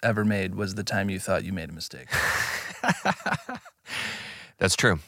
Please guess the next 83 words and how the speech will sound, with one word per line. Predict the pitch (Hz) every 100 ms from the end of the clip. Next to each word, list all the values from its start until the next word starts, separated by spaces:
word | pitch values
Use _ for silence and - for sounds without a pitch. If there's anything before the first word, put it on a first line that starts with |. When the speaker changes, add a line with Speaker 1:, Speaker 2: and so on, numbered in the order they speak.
| _ -
Speaker 1:
So | - 143 113
Speaker 2:
But | 110
it | 107
didn't | 113
happen, | 104 104 78 78
so | - 82
I'm | 85
okay. | 80 92 76 - _ -
Speaker 1:
So | - 120
to | 107 113
find | 139 165
out | 147 113
more | 123 127
information | 127 117 113 107 - 101
about | 92 95 -
our | 104
new | 98 110 127
site | - - 69 - - - -
Speaker 2:
Yes. | 80 -
Speaker 1:
and | 113 104
our | 98 101
new, | 113 127 113
we | 123
have | 117
to | - 98
actually | 104 104 - 107
name | 101 107
this | 92 90
podcast | 95 90 - 90 -
the |
Pro | - 104
E | 90
D | 90
U |
Podcast | - 87 - - -
right | -
now. | 113 123
That | - _ - _ _ _ _ 95
Speaker 2:
All |
right, | 95 123
let's | 90 -
call | 92
it | 90
the |
Pro | 80 92 92
E |
D | 92
U | 92
Speaker 1:
It's | 98
now | 101 120 120
the |
Speaker 2:
Podcast. | 117
Speaker 1:
Pro | 123 117
E | 110
D |
U | 107
Speaker 2:
Yeah, | 92 117
Speaker 1:
Podcast. | 87 95
Speaker 2:
officially, | 90 - 131 131 - 78 76
it | 95
is | 87 82
the | 82
Pro | - - 98 98
E | 87
D | 95
U | 92 85
Podcast. | 95 87 73 -
So | -
you | 98
go | 95
to | 85
pro | - - 98 95 87
E | 95
D | 90
U | 87 90
dot | 92 85 80
com | - 98 92 71
to |
get | - 78
all | -
your | 78 80
good | 80 78
info, | 80 90 - -